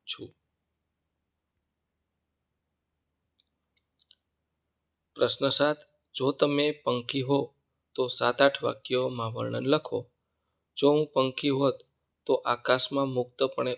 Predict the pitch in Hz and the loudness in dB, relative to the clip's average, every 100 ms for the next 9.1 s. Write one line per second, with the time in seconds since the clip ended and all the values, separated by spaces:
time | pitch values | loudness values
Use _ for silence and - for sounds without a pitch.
0 | - 135 139 147 - _ _ _ _ _ | -4 0 2 0 -4 _ _ _ _ _
1 | _ - _ - 117 135 151 - 131 131 | _ -20 _ -6 0 2 2 0 0 2
2 | 127 - 123 117 127 120 - 135 120 127 | 2 0 -4 -4 -4 -4 -4 -6 -2 0
3 | 131 131 117 113 123 135 139 147 139 - | 0 0 -4 -6 -2 0 0 -2 -2 -2
4 | 120 - 131 135 - 120 131 151 _ _ | -6 -4 -2 -2 -2 0 2 0 _ _
5 | _ _ _ _ _ _ _ _ _ _ | _ _ _ _ _ _ _ _ _ _
6 | _ - _ 120 120 - 147 143 143 139 | _ -20 _ -4 -2 0 2 6 6 4
7 | 123 - 120 123 - 123 - 117 117 127 | -2 2 4 4 6 2 2 -2 -2 0
8 | 123 117 113 113 117 123 - 120 - 127 | 0 0 -2 -6 -2 0 0 -2 -2 0
9 | 139 | 0